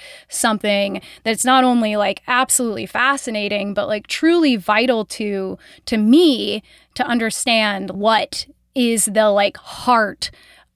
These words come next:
of so many of the stories that we tell and the stories that have become new stories and morphed and changed, but are still kind of the same and just affect everything about our lives, just depending on which of these sacred texts,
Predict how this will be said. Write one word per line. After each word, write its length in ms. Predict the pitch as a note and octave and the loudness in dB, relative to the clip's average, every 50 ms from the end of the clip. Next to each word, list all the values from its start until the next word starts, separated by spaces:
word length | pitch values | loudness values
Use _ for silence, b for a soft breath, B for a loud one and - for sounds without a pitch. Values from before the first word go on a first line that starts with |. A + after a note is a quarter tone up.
| _ | _
of 200 | - A#3 G#3+ G3 | 0 0 2 2
so 300 | - - - - C#4+ D4 | 2 2 4 4 6 6
many 240 | D4 C#4+ C4+ C4+ B3+ | 6 6 6 4 2
of 80 | B3 G3+ | 2 0
the 80 | A3+ | -2
stories 460 | A3 - - C4 A#3 A3+ A3 A3 G#3 - | -4 -2 0 0 2 2 2 0 0 -4
that 100 | A3+ - | -6 -6
we 100 | G#3+ G#3+ | -6 -8
tell 420 | - - - C4+ C4 A#3+ A3+ A3 | -8 -4 -2 0 2 2 2 2
and 200 | G#3+ - A3 A#3 | 0 0 0 -2
the 60 | G#3+ G3 | 0 0
stories 560 | - - - D4 D4 C4+ B3+ A#3+ A3+ F#3 F#3 | -2 0 2 2 4 4 4 2 -2 -2 -2
that 140 | A3 A3+ G3+ | -2 -2 -2
have 180 | G#3+ A3+ F#3 | -2 -6 -6
become 560 | F3+ G#3 - - - B3 A3+ G#3+ G#3 G#3 G#3 F#3+ b b b b b b b b b | -6 -10 -10 -4 0 0 2 2 0 -2 -4 -6 b b b b b b b b b
new 240 | - A#3+ C4 D#4 E4+ | 4 6 6 8 6
stories 560 | E4 - - D4 C4 B3 A#3 A3+ A3 A3+ - | 6 4 4 4 4 4 4 2 0 -2 -4
and 200 | C4 A#3+ A3 A3 | -2 -2 0 2
morphed 560 | G#3+ G#3+ A3+ B3 C#4 C4 A#3 A3 - - - - | 2 4 6 6 6 6 4 2 -6 -10 -16 -10
and 460 | C#4+ - A3 G#3+ G#3 G#3 G#3 G#3 G3 B B B B B | -4 -2 -2 0 0 -2 -2 -4 -6 B B B B B
changed, 800 | B - - - - D#4 C#4 C#4 C4 C4 B3+ B3+ B3 A#3+ - - - | B -2 -2 0 2 2 4 4 4 4 4 2 0 -2 -2 -6 -2
but 140 | G3 A#3+ A#3 | 0 2 2
are 100 | A3+ G#3 | 2 0
still 360 | - - - - A#3+ A3+ G#3+ | 0 0 0 0 0 0 -2
kind 260 | - - - B3 A#3 | -6 -4 -2 -2 -2
of 120 | A3 G3+ - | -2 -4 -6
the 80 | - | -2
same 600 | F#3 - - - C4+ B3 A#3 A3+ A3 A3 A3 A3+ | -2 0 2 2 2 2 2 0 0 0 -2 -2
and 160 | F#3+ A#3+ A#3+ B3 | 0 0 2 2
just 200 | C4+ - - C4 | 2 2 0 -2
affect 420 | - - - C4 B3 B3 - - - - | -2 0 0 0 0 0 -4 -14 -8 -4
everything 540 | - A#3+ G#3 C4 B3 A#3 - - A3+ A3 G#3+ | -4 -2 0 0 -2 -2 0 -2 -2 0 0
about 320 | G3 F#3+ G3+ G3+ G#3 G#3 - | 0 0 0 0 0 0 0
our 220 | G#3 G#3+ G#3 G#3 | 0 0 0 0
lives, 640 | G3 G#3 G#3+ G#3+ G#3 G3+ G#3 G3+ F#3+ G3 G#3 - - B B B B B B B - | 0 2 2 2 4 2 0 -2 -4 -4 -4 -6 -6 B B B B B B B -4
just 180 | A#3 A3 - | -4 -2 -2
depending 440 | - A3 - - A#3 A#3 A3 G#3 G3+ | -4 -4 -4 -2 -2 -2 -2 -2 -2
on 260 | G#3 G#3 G3+ G#3+ G3+ | 0 0 0 -2 0
which 220 | F3+ A3+ A3 - - | 0 0 0 2 0
of 100 | A#3 F#3+ | 0 0
these 180 | G#3 A3 G#3+ | -2 -2 -2
sacred 400 | - - A3+ G#3 - - G#3+ G3+ | 0 0 0 -2 -2 -4 -6 -6
texts, 640 | - - - G3 G3 - - - - - - - - | -6 -4 -4 -4 -4 -4 -4 -4 -4 -4 -2 -4 -6